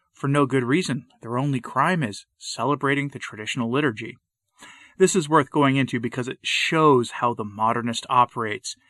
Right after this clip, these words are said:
and what his modus operandi is. So, as I go over this today, please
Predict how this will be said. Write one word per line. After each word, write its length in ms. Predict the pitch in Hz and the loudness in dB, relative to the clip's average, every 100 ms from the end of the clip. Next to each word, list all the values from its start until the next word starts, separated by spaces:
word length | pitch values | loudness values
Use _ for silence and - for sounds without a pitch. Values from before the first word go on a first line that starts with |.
| - - | -20 -12
and 120 | - 135 | -4 0
what 140 | 175 | 2
his 120 | 143 | 2
modus 380 | 127 127 135 123 | 0 0 0 0
operandi 720 | 117 - 110 113 120 107 107 | -2 -2 0 2 0 -2 -4
is. 400 | 131 120 107 - - | -4 -4 -6 -8 -8
So, 460 | - 135 131 120 | -4 0 2 0
as 160 | - 127 | -4 -6
I 60 | 127 | -6
go 140 | 147 | -2
over 260 | 139 175 208 | -2 -2 0
this 220 | 202 - | -2 -2
today, 420 | - 147 95 127 _ _ _ _ | -8 -8 -8 -10 _ _ _ _
please 480 | - 226 180 110 | -4 0 0 -2